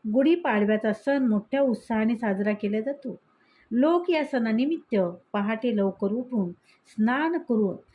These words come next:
मग दारासमोर गुढी उभारतात आणि त्याची पूजा करतात.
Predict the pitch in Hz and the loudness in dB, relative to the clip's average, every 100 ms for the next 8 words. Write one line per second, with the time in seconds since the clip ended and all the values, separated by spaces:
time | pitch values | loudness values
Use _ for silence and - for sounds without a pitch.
0 | _ - 208 196 190 185 202 196 208 208 | _ -2 0 2 2 2 0 -2 0 0
1 | 196 196 220 233 190 170 170 160 - _ | 0 0 2 0 -2 -4 -8 -12 -14 _
2 | _ - 202 190 190 185 202 202 190 180 | _ -8 -4 -2 0 -2 -4 -6 -4 -2
3 | 247 254 208 180 | -2 0 -4 -4